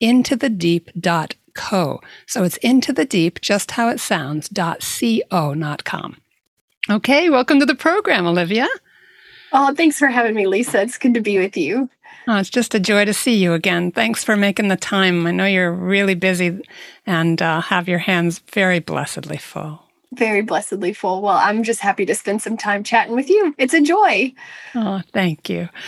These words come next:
Speaker 1: Um, this is such an interesting topic. I always love to find how people of faith over the years have crafted and drawn from the wisdom of earlier times and,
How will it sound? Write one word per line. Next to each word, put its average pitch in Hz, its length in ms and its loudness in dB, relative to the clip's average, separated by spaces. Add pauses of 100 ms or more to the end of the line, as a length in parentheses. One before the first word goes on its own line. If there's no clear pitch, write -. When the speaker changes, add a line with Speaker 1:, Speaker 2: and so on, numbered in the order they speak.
(400)
Speaker 1:
Um, 240 680 0
this 320 220 0
is - 80 0
such - 240 0
an 254 140 6
interesting 190 480 0
topic. 170 580 -2 (100)
I 226 200 2
always 294 340 2
love 233 280 2
to 220 120 2
find 185 640 2
how 185 500 2
people 285 360 0
of 240 80 4
faith 208 340 0
over 185 240 2
the 180 100 0
years 180 440 2
have 175 280 -2 (440)
crafted 220 640 2
and 170 160 4
drawn 202 360 4
from 180 200 0
the 165 100 2
wisdom 185 480 4
of 175 140 2
earlier 202 480 2
times 196 480 2
and, 175 240 2